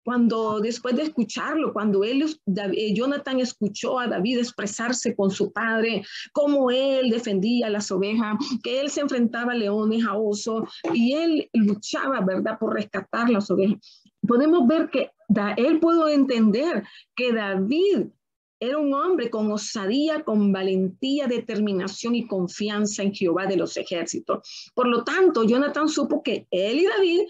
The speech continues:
tenían el mismo corazón, tenían esa afinidad,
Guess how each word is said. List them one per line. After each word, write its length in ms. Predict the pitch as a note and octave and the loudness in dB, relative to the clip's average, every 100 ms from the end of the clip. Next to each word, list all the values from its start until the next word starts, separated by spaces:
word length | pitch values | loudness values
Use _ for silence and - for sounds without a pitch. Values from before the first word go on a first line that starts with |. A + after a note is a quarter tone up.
| - - | -6 -14
tenían 380 | - D#4 E4 E4 | -4 -2 0 2
el 80 | C4 | 2
mismo 320 | D4 F4+ A#3 | 2 2 0
corazón, 560 | G#3 F3+ - D4 D#4 F#3+ - - - | -2 -6 -6 -4 -2 -4 -8 -16 -4
tenían 380 | A#3+ B3+ D4+ D4 | -2 0 0 -4
esa 300 | D#4 D#4 - | -4 -8 -6
afinidad, 1040 | A#3 G#3 - E4 D4+ A#3 F#3+ F#3 G#3 G3 | -6 -6 -4 0 4 4 4 2 0 -2